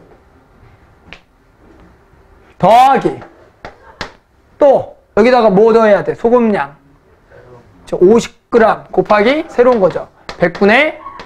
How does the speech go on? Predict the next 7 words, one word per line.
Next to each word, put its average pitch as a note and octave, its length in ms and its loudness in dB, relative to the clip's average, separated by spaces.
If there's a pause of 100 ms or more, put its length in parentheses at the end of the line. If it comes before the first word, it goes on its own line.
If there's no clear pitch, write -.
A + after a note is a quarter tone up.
(220)
육이 E3 200 0
되겠다. D#3+ 400 -4 (1700)
그럼 E3 120 -2
거기다 B3 320 2
곱하기 B3+ 320 0
얼마인 A#3 320 2
게? D4 440 0